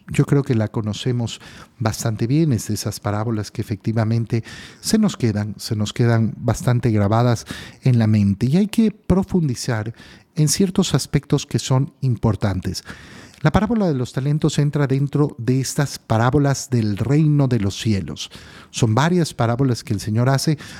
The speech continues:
para explicar en qué consiste, cómo está hecho, cómo está formado el reino de los cielos, cuál es el criterio, cuál es la lógica que opera en el reino de los cielos.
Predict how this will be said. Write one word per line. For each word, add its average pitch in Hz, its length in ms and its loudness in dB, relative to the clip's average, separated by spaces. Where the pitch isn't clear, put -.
para 247 380 2
explicar 151 1000 0
en 147 180 2
qué 185 200 0
consiste, 151 760 0
cómo 139 260 0
está 131 320 0
hecho, 156 380 2
cómo 131 200 0
está 131 200 -2
formado 120 720 0
el 127 240 2
reino 135 440 2
de 110 100 0
los 104 180 0
cielos, 135 360 0
cuál 170 180 2
es 175 180 -4
el 135 120 -4
criterio, 123 500 -2
cuál 135 180 2
es 139 160 -2
la 110 240 0
lógica 107 1040 0
que 110 140 2
opera 131 600 2
en 117 160 2
el 107 160 2
reino 123 480 2
de 131 180 4
los 113 180 0
cielos. 160 460 0